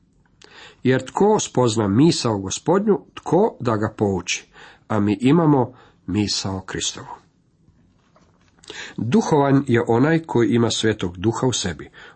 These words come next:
On je Božje dijete. On prosuđuje sve. Znači da on razumije ove stvari. A njega nitko ne prosuđuje. Znači da njega nitko ne shvaća. Duhovan čovjek stoji ovdje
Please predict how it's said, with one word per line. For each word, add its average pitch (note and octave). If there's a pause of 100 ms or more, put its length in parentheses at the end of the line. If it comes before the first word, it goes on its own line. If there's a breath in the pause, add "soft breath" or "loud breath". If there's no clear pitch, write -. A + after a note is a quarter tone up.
(100)
On A2+
je A2+
Božje G#2+
dijete. - (600 loud breath)
On F3
prosuđuje C3
sve. - (340 loud breath)
Znači D#3+
da D3+
on F#3+
razumije C#3+
ove F2+
stvari. - (540 loud breath)
A -
njega F3+
nitko F3
ne B2+
prosuđuje. G#2+ (100)
Znači D3
da A2+
njega C#3+
nitko C#3+
ne C3
shvaća. - (500 loud breath)
Duhovan A2+
čovjek F#3 (240 loud breath)
stoji B2+
ovdje F3